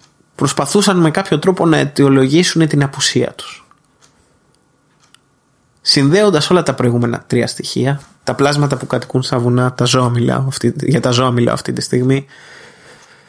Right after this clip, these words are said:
τις κατάρες των ανθρώπων, τους εξορκισμούς, «σε εξορκίζω στα όριστα άγρια βουνά»,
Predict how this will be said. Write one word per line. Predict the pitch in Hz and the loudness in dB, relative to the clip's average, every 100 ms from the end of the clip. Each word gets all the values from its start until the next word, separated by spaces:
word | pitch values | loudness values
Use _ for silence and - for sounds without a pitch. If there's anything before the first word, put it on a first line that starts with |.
| - _ _ | -20 _ _
τις | - 127 - - | 0 2 2 0
κατάρες | 120 123 151 170 160 120 - - - - - _ _ _ _ - | -2 0 0 0 2 2 0 -2 -8 -14 -18 _ _ _ _ -6
των | 123 | -2
ανθρώπων, | 120 113 131 127 - - - _ - - _ _ _ _ _ _ _ - - | 0 0 0 0 -2 -6 -8 _ -20 -20 _ _ _ _ _ _ _ -12 -2
τους | 123 | 0
εξορκισμούς, | 120 - 117 120 120 127 156 110 - - - _ _ _ _ _ | 0 0 0 0 2 4 2 2 -2 -12 -16 _ _ _ _ _
«σε | - - | -12 -6
εξορκίζω | - 120 117 135 131 | -2 -2 0 2 2
στα | 127 123 | 0 -2
όριστα | 123 123 120 - 127 | 0 0 -2 0 0
άγρια | 123 127 123 | 2 0 0
βουνά», | 123 131 101 - | 0 0 -2 -6